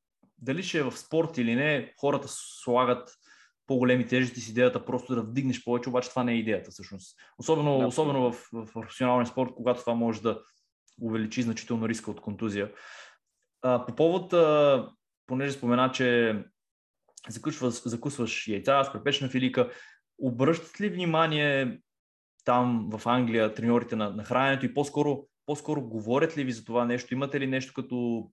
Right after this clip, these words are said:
Speaker 1: не знам, лекции, като обучителни сесии за това какво е хубаво да ядеш, кога, по колко, как и прочее?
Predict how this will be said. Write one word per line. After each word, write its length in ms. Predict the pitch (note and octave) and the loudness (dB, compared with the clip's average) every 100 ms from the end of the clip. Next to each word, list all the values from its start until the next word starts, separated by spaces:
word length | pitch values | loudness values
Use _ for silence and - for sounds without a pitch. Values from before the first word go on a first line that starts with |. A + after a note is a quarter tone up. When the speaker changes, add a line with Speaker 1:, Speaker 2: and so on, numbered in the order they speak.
| _ _ _ - | _ _ _ -10
Speaker 1:
не 80 | |
знам, 300 | G#2+ A#2 G2 F#2+ | -4 -2 -2 -2
лекции, 440 | A#2+ B2+ - A#2+ | 0 0 -4 -6
като 220 | A#2 - | -6 -6
обучителни 600 | A2+ A2 G#2+ B2+ C3+ C3 | -6 -4 -6 -6 -4 -2
сесии 340 | B2 C3+ B2+ B2 | 0 -2 -2 -6
за 120 | A2 | -8
това 260 | A#2 A#2+ A#2+ | -2 -2 -2
какво 260 | G#2+ B2+ | -6 -6
е 40 | A#2+ | -4
хубаво 340 | C3 B2 A#2+ | -6 -6 -4
да 80 | A#2 | -4
ядеш, 680 | A2+ A2+ A2+ A2+ - - _ | -2 -2 -2 -6 -10 -20 _
кога, 440 | B2 A2+ A#2 A#2 A#2 | -4 2 2 2 -2
по 100 | A2 | -8
колко, 460 | A#2 A#2 A#2 A#2 | -6 -6 -8 -8
как 440 | - A2+ A2 - - - _ - | -2 0 0 -6 -20 -20 _ -10
и 120 | A2+ | -4
прочее? 500 | A#2 A#2 A2+ G2+ | -4 -4 -4 -6